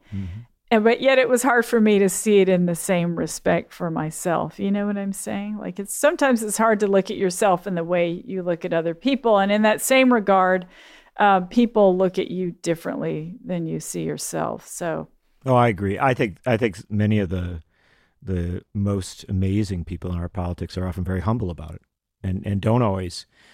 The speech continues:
Speaker 1: don't always see themselves, uh, as ended up in the history books. Uh, and yet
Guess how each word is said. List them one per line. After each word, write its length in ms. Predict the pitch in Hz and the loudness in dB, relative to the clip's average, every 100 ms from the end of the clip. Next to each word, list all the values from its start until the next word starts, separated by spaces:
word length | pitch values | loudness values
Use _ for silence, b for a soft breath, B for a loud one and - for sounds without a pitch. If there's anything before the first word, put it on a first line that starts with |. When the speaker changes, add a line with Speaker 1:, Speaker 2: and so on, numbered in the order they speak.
| b | b
Speaker 1:
don't 180 | 143 143 | 0 4
always 240 | 135 117 - | 4 4 0
see 220 | 123 117 | 0 2
themselves, 920 | 107 92 - 92 92 90 80 - - | 2 0 -2 -4 -4 -8 -12 -18 -10
uh, 300 | 92 90 90 82 _ _ _ 101 | -8 -6 -10 -14 _ _ _ -8
as 340 | 95 87 - _ _ _ _ _ - | -8 -10 -18 _ _ _ _ _ -4
ended 200 | 101 95 | -2 0
up 160 | 95 | -2
in 60 | 90 | -4
the 80 | 87 | -2
history 320 | 120 - 90 | -2 -2 -6
books. 460 | 76 82 - - - b b b b b | -8 -12 -16 -20 -20 b b b b b
Uh, 220 | 92 87 - - | -8 -8 -10 -2
and 160 | 135 | 2
yet 240 | 147 156 | 2 2